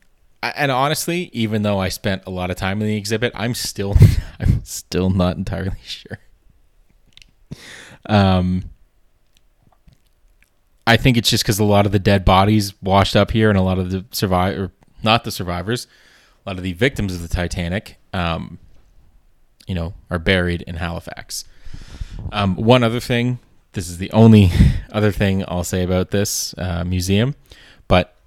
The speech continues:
there was a, they showed different things for, like, this is what, like, the first class ate, the second class, third class. Here's information about, like, the first class, second class, third class kind of people, you know,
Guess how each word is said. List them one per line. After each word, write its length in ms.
there 320
was 180
a, 400
they 240
showed 260
different 320
things 300
for, 120
like, 220
this 260
is 100
what, 240
like, 200
the 60
first 360
class 500
ate, 380
the 60
second 340
class, 320
third 200
class. 360
Here's 280
information 560
about, 260
like, 240
the 80
first 300
class, 360
second 260
class, 260
third 220
class 320
kind 240
of 60
people, 480
you 100
know, 200